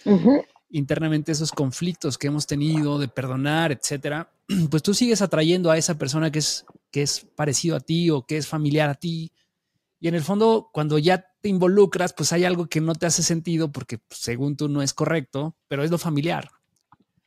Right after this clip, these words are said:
Speaker 2: Entonces, a veces no, no nos gusta también relacionarnos con personas que, que, que no nos dan buena vibra, pero yo me he dado cuenta que, que esas personas aprendes mucho de ellas, ¿no? Porque también aprendes de un mindset diferente.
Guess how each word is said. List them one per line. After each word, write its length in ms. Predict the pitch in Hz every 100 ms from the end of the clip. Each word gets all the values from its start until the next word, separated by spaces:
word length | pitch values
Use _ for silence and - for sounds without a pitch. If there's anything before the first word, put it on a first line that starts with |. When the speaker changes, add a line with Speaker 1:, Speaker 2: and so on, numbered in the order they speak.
| _ _
Speaker 2:
Entonces, 760 | 135 160 160 160 180 151 - - - _ _ _ _ _ _ -
a 80 |
veces 220 | 165 214 208
no, 140 | 185
no 300 | 196 196 202
nos 160 | 208 175
gusta 260 | 190 208
también 260 | 170 156 170
relacionarnos 560 | 180 151 151 147 170 -
con 120 | 135
personas 380 | 127 147 160 -
que, 320 | 131 - _ _
que, 200 | 131 -
que 100 | 131
no 100 | 135
nos 160 | 170 156
dan 160 | 156
buena 220 | 151 165 151
vibra, 420 | 165 135 110 - - _ _ _ _ _ _ _ - - - _ _ _ _ 147
pero 80 | 170
yo 80 |
me 80 | 208
he 20 |
dado 200 | 196 185
cuenta 200 | 180 180 190
que, 300 | 170 147 -
que 100 | 175
esas 160 | 190
personas 340 | 175 165 185 170
aprendes 340 | 151 165 156
mucho 300 | 160 175 156
de 100 | 151
ellas, 260 | 127 107 117
¿no? 160 | 139
Porque 220 | 151 123
también 540 | 123 131 143 165 175 - _
aprendes 400 | 127 160 175 160
de 40 |
un 120 | 160
mindset 360 | 156 160 147 156
diferente. 800 | 131 - 117 143 120 110 120